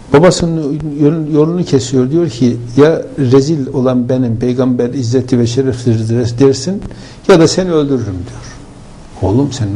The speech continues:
bunu nasıl yaparsın?" diyor. "Babana karşı mı yapıyorsun?" "Evet," diyor, "babam sana karşı yapıyorum." Yapma etme. Peygamberimiz bunun haberi alınca Abdullah'ı çağırıyor. Diyor ki, "Bırak babanı, serbest bırak," diyor.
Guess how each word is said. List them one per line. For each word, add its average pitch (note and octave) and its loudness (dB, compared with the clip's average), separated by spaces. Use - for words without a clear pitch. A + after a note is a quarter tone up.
bunu A2 -2
nasıl G2 -6
yaparsın?" C#3 0
diyor. G2+ -4
"Babana A#2+ 6
karşı C#3 0
mı A3 -2
yapıyorsun?" E3+ -2
"Evet," C3+ 0
diyor, A2 0
"babam A2+ -2
sana C3 -2
karşı A2+ -6
yapıyorum." A2+ -4
Yapma D3 2
etme. G3 -2
Peygamberimiz D3 2
bunun C3+ 0
haberi C3 -2
alınca D#3 -2
Abdullah'ı B2 -2
çağırıyor. C3+ -2
Diyor C3 -4
ki, B2+ -4
"Bırak A2+ 0
babanı, F#2 -4
serbest G2+ -4
bırak," - -8
diyor. - -14